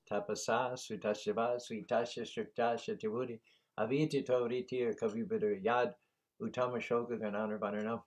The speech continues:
It says, if you have talent, use that talent to glorify the Lord. So your girls,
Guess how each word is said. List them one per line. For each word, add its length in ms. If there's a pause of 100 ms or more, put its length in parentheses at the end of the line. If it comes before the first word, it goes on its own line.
(180)
It 60
says, 240
if 100
you 80
have 180
talent, 480 (720)
use 260
that 240
talent 340
to 80
glorify 540
the 100
Lord. 260 (240)
So 260 (500)
your 160
girls, 540